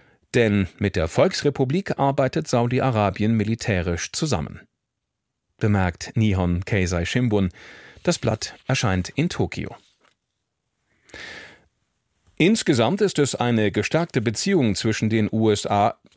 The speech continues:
pardon, insgesamt ist eine gestärkte Beziehung zwischen den U S A und Saudi-Arabien eine gute Nachricht,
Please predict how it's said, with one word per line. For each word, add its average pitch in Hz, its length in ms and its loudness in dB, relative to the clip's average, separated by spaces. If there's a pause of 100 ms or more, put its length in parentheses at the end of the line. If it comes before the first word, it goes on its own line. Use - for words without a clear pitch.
(140)
pardon, 127 360 0 (120)
insgesamt 165 640 2
ist - 280 -2
eine 107 220 0
gestärkte 120 480 0
Beziehung 147 460 2
zwischen 117 300 0
den 110 220 2
U 117 160 4
S - 140 -2
A 113 180 2
und 98 180 2
Saudi-Arabien 95 880 0
eine 147 300 0
gute 170 380 2
Nachricht, 80 520 -2